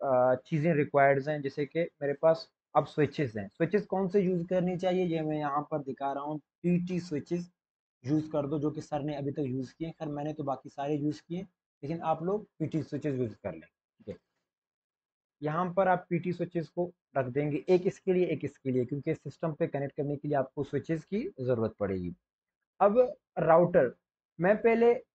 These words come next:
एक router, दो router से, बल्कि एक router तो easy है, एक router से मैं नहीं करूँगा, दो router से start कर दूंगा।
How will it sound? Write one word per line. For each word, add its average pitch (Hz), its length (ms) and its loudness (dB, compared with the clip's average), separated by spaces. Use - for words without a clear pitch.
एक 226 240 6
router, 180 500 4
दो 190 180 8
router 175 360 6
से, 170 120 -4
बल्कि 156 240 -2
एक 175 160 2
router 165 300 4
तो 147 180 -10
easy 151 260 0
है, 147 80 4
एक 147 140 2
router 143 240 2
से 139 120 -4
मैं 135 100 -6
नहीं 170 180 2
करूँगा, 131 380 0
दो 175 120 8
router 139 280 6
से 131 160 -6
start 127 280 2
कर 135 120 0
दूंगा। 147 260 0